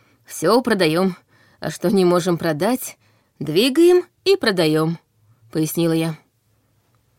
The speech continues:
"Если тут не знают, кто такие менеджеры, то я могу сказать что угодно. И вот нечего меня пугать своим взглядом.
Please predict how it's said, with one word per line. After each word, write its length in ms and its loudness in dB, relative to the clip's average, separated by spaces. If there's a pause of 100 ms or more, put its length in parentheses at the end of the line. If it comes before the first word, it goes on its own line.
(140)
"Если 400 0
тут 240 -2
не 120 4
знают, 400 0
кто 260 -4
такие 400 0
менеджеры, 600 -2 (360)
то 100 -4
я 180 2
могу 260 2
сказать 360 -2
что 200 0
угодно. 460 -2 (640)
И 160 4
вот 220 0
нечего 500 0
меня 340 0
пугать 540 -6
своим 400 0
взглядом. 560 -4